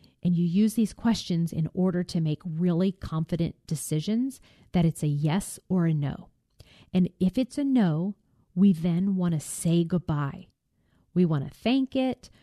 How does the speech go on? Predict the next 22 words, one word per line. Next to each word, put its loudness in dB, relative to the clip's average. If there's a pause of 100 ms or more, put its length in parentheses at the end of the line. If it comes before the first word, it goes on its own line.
(180)
and 2
we 4
want -2
to -4
see 0
how -2
it -6
did 2 (500)
use, 0 (100)
you 0
know, 0
we, -2
it -6
served -4
our 0
lives 0
and -2
how -2
we -2
did 0
use -2
it. -2